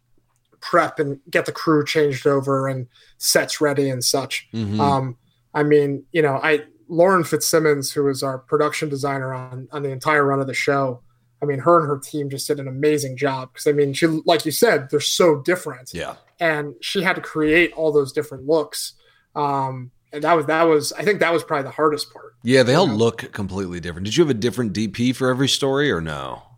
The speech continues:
Speaker 2: Same guy?
Speaker 1: We had, no, there's three D Ps on the movie.
Speaker 2: Okay, yeah,
Speaker 1: Um,
Speaker 2: 'cause they all
Speaker 1: yeah.
Speaker 2: very visually were very distinctive, very different.
Speaker 1: Yeah, yeah. Uh,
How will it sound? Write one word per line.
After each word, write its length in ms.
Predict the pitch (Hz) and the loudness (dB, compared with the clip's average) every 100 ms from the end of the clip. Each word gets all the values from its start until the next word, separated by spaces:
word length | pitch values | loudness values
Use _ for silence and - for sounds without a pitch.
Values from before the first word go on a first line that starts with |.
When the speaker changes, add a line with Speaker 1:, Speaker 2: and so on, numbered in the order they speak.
| _ _ | _ _
Speaker 2:
Same 280 | - 87 85 | -6 -4 -2
guy? 120 | 85 | 0
Speaker 1:
We 500 | 220 254 254 262 262 | 2 4 2 2 0
had, 520 | 220 202 220 220 214 | -2 2 4 2 2
no, 160 | 202 233 | 2 4
there's 260 | 208 208 - | 4 2 -4
three 280 | 175 214 | -4 -4
D 160 | 254 311 | -2 -2
Ps 320 | 285 180 143 | -4 -10 -6
on 120 | 147 | -6
the 60 | 131 | -6
movie. 320 | 127 120 - | -16 -20 -10
Speaker 2:
Okay, 360 | 95 107 - 95 | -4 -4 -4 -4
yeah, 260 | 160 151 147 | -2 0 0
Speaker 1:
Um, 60 | |
Speaker 2:
'cause 120 | 143 95 | -2 2
they 100 | 117 | 6
all 140 | 117 82 | 6 4
Speaker 1:
yeah. 160 | 95 165 | 2 4
Speaker 2:
very 180 | 95 87 | 2 -4
visually 580 | 78 92 85 85 80 | -6 -6 -6 -6 -10
were 140 | 73 76 | -12 -14
very 380 | 71 85 76 73 | -10 -10 -8 -12
distinctive, 720 | 80 - 80 73 67 60 - - _ _ | -10 -10 -8 -10 -10 -14 -20 -20 _ _
very 200 | 95 92 | -4 -2
different. 200 | 78 - 170 | -2 -2 -2
Speaker 1:
Yeah, 220 | 151 127 - | -2 -6 -2
yeah. 280 | 170 160 143 131 | 0 0 -2 -2
Uh, 360 | 170 160 156 | 0 2 0